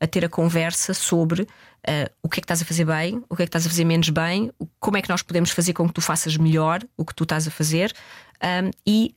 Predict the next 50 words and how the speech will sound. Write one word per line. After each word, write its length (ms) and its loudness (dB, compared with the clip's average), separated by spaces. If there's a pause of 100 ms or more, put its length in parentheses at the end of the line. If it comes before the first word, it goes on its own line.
(160)
como 200 0
é 60 0
que 100 -8
tudo 240 2
isto 220 0
joga 380 2
com 420 0
aquilo 220 0
que 140 -4
é 40 2
o 40 0
teu 120 -2
pacote 380 -2
de 60 -6
remuneração 440 4
e 40 4
benefícios. 640 -2 (640)
Eu, 100 -2
para 120 0
mim, 120 4
acho 180 0
fundamental, 720 2 (340)
muitas 280 2
vezes, 320 0
que 100 -4
as 80 2
empresas 480 2
relembrem 540 2
aos 120 0
colaboradores 600 2 (580)
o 80 0
com-, 400 0
o 80 -2
pacote 380 -2
completo 540 -2
que 80 -4
oferecem. 600 -2 (320)
Porque 220 -14
muitas 260 2
vezes 200 0
há 80 0
uma 100 0
tendência 420 2
também 240 2
para 120 -2
olhar 160 2
só 160 0
para 80 -2
o 40 2
salário. 460 0